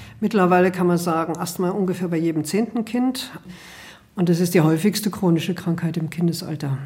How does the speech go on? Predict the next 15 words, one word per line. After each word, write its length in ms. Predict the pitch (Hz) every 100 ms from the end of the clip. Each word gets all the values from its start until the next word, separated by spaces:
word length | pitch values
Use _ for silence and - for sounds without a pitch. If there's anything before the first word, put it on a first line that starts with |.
| -
Also 220 | - 180 175
es 100 | 175
sind 180 | 190
enorme 460 | 180 156 170 220 220
Zahlen. 540 | 220 185 160 160 156 156 - - - -
Auch 160 | - 170
die 140 | 208
Neurodermitis, 1000 | 170 160 160 160 147 180 175 233 220 -
das 200 | - 175
Ekzem, 640 | 156 - - 214 240 226 220
ist 280 | 185 - -
auch 360 | 185 226 -
häufig. 680 | 208 208 180 208 202 180 -
Bis 280 | 214 202
zu 100 | -